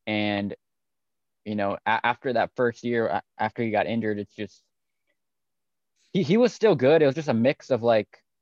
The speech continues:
it was a mix of, like, him being injured and not, and not having the same running ability. You know, obviously the front office was, like, I don't know.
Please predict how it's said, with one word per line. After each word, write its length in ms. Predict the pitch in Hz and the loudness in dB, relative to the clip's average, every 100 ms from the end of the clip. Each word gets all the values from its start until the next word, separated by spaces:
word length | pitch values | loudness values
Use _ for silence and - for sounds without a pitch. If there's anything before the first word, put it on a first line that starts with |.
| _ _ _ _ | _ _ _ _
it 80 | - | -4
was 120 | 135 | -2
a 40 | 127 | 0
mix 300 | 135 170 - | 0 -2 -4
of, 100 | 147 | 0
like, 260 | 156 - - | 0 -2 -6
him 460 | 143 156 160 156 - _ | -2 -2 -2 -6 -10 _
being 280 | 120 127 123 | -4 -2 -2
injured 400 | 117 123 120 120 | -2 -2 0 0
and 100 | 113 | 0
not, 180 | 113 - _ | -2 -4 _
and 120 | 113 | -4
not 180 | 113 117 | -2 0
having 240 | 117 113 110 | 0 -2 -4
the 60 | |
same 300 | 107 113 107 | -6 -6 -4
running 220 | 107 104 104 | -2 -2 -4
ability. 640 | 101 104 104 104 104 104 | -2 -2 -2 -4 -6 -8
You 140 | 107 104 | -8 -4
know, 260 | 98 98 - | -4 -4 0
obviously 420 | 110 117 110 117 | 0 0 -4 -6
the 100 | 104 | -4
front 180 | - 110 | -4 0
office 400 | 107 104 113 104 | 0 0 -4 -6
was, 220 | 107 98 | -8 -8
like, 260 | 101 101 98 _ _ _ _ _ | -4 -4 -4 _ _ _ _ _
I 100 | 92 | -6
don't 100 | 107 | -4
know. 260 | 101 98 | -2 -4